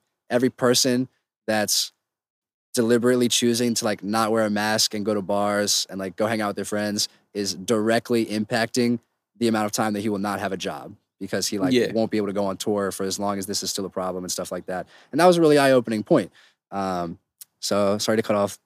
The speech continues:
Speaker 1: this wonderful comedic moment, but I just wanted to put that out there.
Speaker 2: I like to
Speaker 1: Um,
Speaker 2: find hope in, like, the fact that, like, there's really smart people. So, like, I'm sure somebody will figure out how
Speaker 1: Right.
Speaker 2: to cure it.
Speaker 1: I feel the same way, but
Speaker 2: I
Speaker 1: that
Speaker 2: think
Speaker 1: is
Speaker 2: it'll take time, but, like,
Speaker 1: <sighs> that's not, like, a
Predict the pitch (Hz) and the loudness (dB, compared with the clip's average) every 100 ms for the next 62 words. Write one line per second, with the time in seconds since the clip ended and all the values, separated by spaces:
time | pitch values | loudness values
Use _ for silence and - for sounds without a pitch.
0 | - 101 - 104 98 101 98 _ - - | -8 -6 -2 -2 -2 -4 -6 _ -20 -6
1 | 110 98 95 98 90 87 95 87 101 98 | -2 -2 -2 -4 -4 -6 -4 -4 -4 -4
2 | 104 98 98 104 90 87 82 87 87 - | -2 -2 -4 -6 -6 -6 -6 -8 -8 -10
3 | - - - - 196 180 170 151 127 160 | -10 -10 -10 0 0 0 0 0 2 4
4 | 123 117 120 120 101 107 113 - 113 120 | 6 6 2 0 -4 -6 -6 0 0 0
5 | 117 117 107 104 170 135 120 123 120 - | -4 -2 -4 -2 -2 0 4 6 6 4
6 | 123 117 117 120 120 120 135 165 185 - | 0 2 2 2 2 0 0 0 0 0
7 | 127 - - 127 127 123 120 117 117 120 | 0 0 4 6 8 8 8 6 2 0
8 | 117 117 117 117 175 185 190 196 185 143 | 0 0 2 2 8 12 12 12 10 6
9 | - 202 190 180 185 175 170 170 170 147 | 6 8 8 8 6 8 10 10 10 8
10 | 156 143 135 240 139 - 139 143 165 175 | 6 6 6 6 4 6 4 6 4 6
11 | 180 170 131 123 117 - 123 117 - - | 4 2 2 2 0 -2 -4 -4 -6 -12
12 | - - 127 123 143 135 127 120 117 110 | -18 -6 0 2 4 6 4 4 4 4
13 | 107 | 2